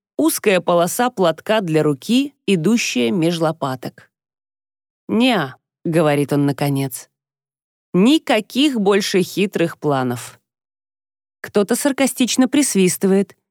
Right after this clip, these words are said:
но Эчизен смотрит на Рида внимательно,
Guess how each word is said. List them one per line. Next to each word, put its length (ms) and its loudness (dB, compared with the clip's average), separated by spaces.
но 200 4
Эчизен 460 2
смотрит 480 0
на 140 2
Рида 260 2
внимательно, 800 2